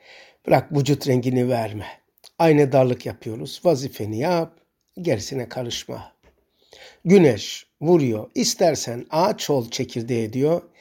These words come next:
ister olma. Güneş vurur, çekip gider. Arkadaşlarının geçmişini kurcalama. Arkadaşlarını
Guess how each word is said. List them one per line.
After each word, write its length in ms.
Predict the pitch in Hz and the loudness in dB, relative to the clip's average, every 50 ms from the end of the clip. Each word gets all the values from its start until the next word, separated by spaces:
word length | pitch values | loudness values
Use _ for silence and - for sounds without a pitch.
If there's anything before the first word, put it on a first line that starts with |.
| _ _ _ - | _ _ _ -4
ister 460 | - 196 - - - - 151 139 139 | -2 -2 -2 -2 -2 -2 -2 -2 0
olma. 560 | - - 117 117 110 110 107 101 90 - - _ _ _ _ _ - - _ _ _ _ _ _ _ | -2 -2 -2 -2 -2 -4 -6 -8 -10 -12 -18 _ _ _ _ _ -20 -20 _ _ _ _ _ _ _
Güneş 580 | 190 180 202 175 147 123 110 - - - - - - | 4 6 6 8 6 6 2 -2 -6 -10 -12 2 4
vurur, 680 | 208 196 165 135 123 131 135 143 160 170 147 - - _ | 6 6 6 6 4 2 2 2 0 -4 -8 -16 -18 _
çekip 440 | - - 175 139 - - 127 - _ | -6 -4 -4 -4 -6 -10 -14 -14 _
gider. 600 | - 113 - 139 113 101 95 - - - - _ _ _ _ _ _ _ _ _ _ _ _ _ _ _ _ _ _ _ _ _ _ _ _ _ - - - - - - - - _ _ _ _ | -16 -16 -14 -14 -14 -14 -16 -16 -18 -18 -18 _ _ _ _ _ _ _ _ _ _ _ _ _ _ _ _ _ _ _ _ _ _ _ _ _ -20 -20 -20 -20 -20 -20 -20 -20 _ _ _ _
Arkadaşlarının 1040 | 160 180 196 190 - 214 208 185 214 214 - - - 214 202 214 220 240 247 247 214 | 8 8 8 8 4 2 4 6 4 4 4 4 2 2 4 4 4 2 2 0 2
geçmişini 680 | 165 196 202 196 - - 208 196 - - 202 208 233 226 | 4 2 2 2 2 -2 -2 -2 0 0 -2 -2 -2 -4
kurcalama. 840 | - - - 180 165 131 165 165 156 160 151 139 131 113 98 - - _ _ _ _ _ _ _ _ _ _ _ _ _ _ _ _ _ _ _ _ _ _ _ _ - - - - _ _ _ _ _ _ _ _ _ _ _ _ _ _ _ _ - - _ _ _ _ _ _ _ _ _ _ _ _ - | -4 -2 0 0 2 4 4 6 6 6 6 4 4 -2 -4 -8 -16 _ _ _ _ _ _ _ _ _ _ _ _ _ _ _ _ _ _ _ _ _ _ _ _ -20 -20 -20 -20 _ _ _ _ _ _ _ _ _ _ _ _ _ _ _ _ -20 -20 _ _ _ _ _ _ _ _ _ _ _ _ 4
Arkadaşlarını 880 | 156 156 151 - 160 143 143 127 - - - 131 117 123 151 190 220 | 4 4 4 2 2 4 4 2 2 0 -4 -4 -2 -2 -2 -2 -4